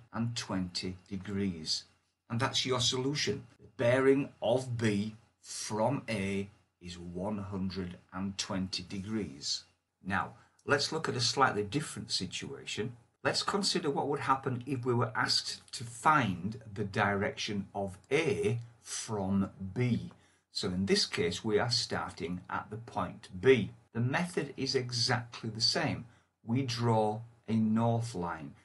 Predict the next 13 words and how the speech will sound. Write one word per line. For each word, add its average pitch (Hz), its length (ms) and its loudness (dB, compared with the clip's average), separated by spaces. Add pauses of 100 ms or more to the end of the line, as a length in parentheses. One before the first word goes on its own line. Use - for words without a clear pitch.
Now, 95 120 2
here's 151 280 2
where 151 120 2
the 131 60 -6
temptation 120 800 0
would 101 180 -4
be 110 180 4
to 110 160 -6
measure 107 560 0 (320)
this 113 420 0
angle 107 560 2
across - 520 -4
here, 139 480 0